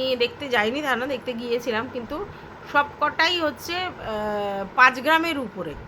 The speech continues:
পাঁচ গ্রামের উপরে, আর মোটামুটি ওরকম সরু চেন, মানে এইখানটায় ঝুলে থাকবে এরকম সরু চেন, এক লাখ তিরিশ, বত্রিশ, পঁয়ত্রিশ, হ্যাঁ, দেড় লাখ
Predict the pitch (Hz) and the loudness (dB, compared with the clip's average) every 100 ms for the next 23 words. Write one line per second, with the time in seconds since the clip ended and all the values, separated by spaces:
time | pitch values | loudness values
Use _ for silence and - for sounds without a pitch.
0 | - - 202 220 262 277 247 220 294 359 | -10 -8 -6 -2 -2 0 -2 -4 -6 -2
1 | 330 214 202 202 - - - 240 262 302 | 2 4 2 0 -10 -16 -6 -2 2 2
2 | 311 330 269 277 311 311 302 285 320 - | 0 2 4 2 0 -6 -4 -2 -4 -2
3 | 277 208 226 269 254 254 262 277 294 294 | -4 -2 -2 -2 -2 -4 -6 -4 -2 -2
4 | - 247 262 254 226 202 214 226 262 277 | -4 0 0 2 -6 -6 -6 -6 -8 -10
5 | - 240 277 - 285 330 - - - - | -6 -6 -6 -2 -2 -2 -8 -16 -16 -16
6 | - - - - - 277 285 - 320 311 | -18 -18 -16 -16 0 4 4 2 6 6
7 | 320 - 294 302 311 311 285 233 269 - | 6 -6 -4 0 0 -2 -4 -4 -4 -4
8 | 311 302 311 311 - - - - - 285 | -2 0 0 -2 -6 -12 -14 -18 -10 -4
9 | 277 - 294 302 311 294 - - - - | -4 -4 -4 -2 -2 -4 -12 -14 -16 -8
10 | - 277 247 208 220 269 277 269 277 | 4 6 6 2 2 2 8 10 10